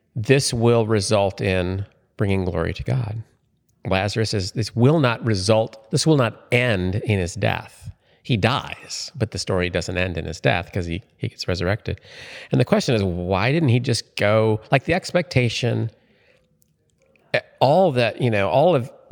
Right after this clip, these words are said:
what we would expect someone to, "Well, I gotta go there so he doesn't die."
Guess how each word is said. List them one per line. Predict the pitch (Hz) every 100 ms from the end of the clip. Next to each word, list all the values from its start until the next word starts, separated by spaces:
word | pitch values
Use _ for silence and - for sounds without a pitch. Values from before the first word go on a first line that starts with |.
| -
what | 143 127 123
we | 123
would | 117 107
expect | 104 - 113 117
someone | - 127 107 101
to, | - 131
"Well, | 139 104
I |
gotta | 107 113 110
go | 90 90 190
there | 180 73 98
so | -
he | 95 104
doesn't | 87 85 95 107
die." | 110 170 85 -